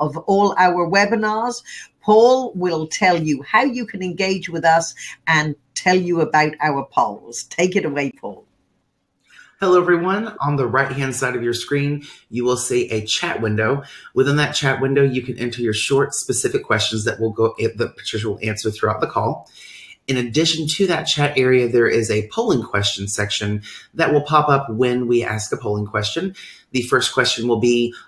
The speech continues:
Speaker 2: "Are you a professional speaker, corporate speaker, or sales professional?" Then we have two other questions after that. Just click your answer, click vote, and then we'll discuss the results on the call.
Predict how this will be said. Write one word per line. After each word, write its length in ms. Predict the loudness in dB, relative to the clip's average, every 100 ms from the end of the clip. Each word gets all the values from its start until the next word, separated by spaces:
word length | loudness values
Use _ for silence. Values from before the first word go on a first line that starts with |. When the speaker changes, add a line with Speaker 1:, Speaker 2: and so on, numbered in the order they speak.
| _ 2
Speaker 2:
"Are 140 | 4
you 120 | 6
a 80 | 4
professional 500 | 2 -2 -2 0 -2
speaker, 380 | -2 -2 2 0
corporate 440 | 2 0 2 2 0
speaker, 500 | 0 0 2 2 0 -14 _
or 140 | 2
sales 360 | 2 4 4 2
professional?" 640 | -2 -6 -2 -2 -2 -4 -10 -20 -8
Then 140 | -4 -2
we 60 |
have 180 | -2 -2
two 260 | -2 -2 -2
other 200 | 2 0
questions 440 | 2 0 -2 -4 -6
after 360 | -2 -4 -2 -2
that. 260 | -2 -4
Just 180 | -6 -4
click 220 | -2 0
your 120 | 0 2
answer, 420 | -2 0 -2 -4 -12 -20
click 300 | -4 -2 0
vote, 340 | 2 2 2 0
and 100 | -2
then 100 | 0
we'll 80 | 0
discuss 400 | -2 -2 -4 -2
the 60 | -2
results 340 | 0 0 -2
on 80 | -4
the 60 |
call. 340 | -4 -6 -8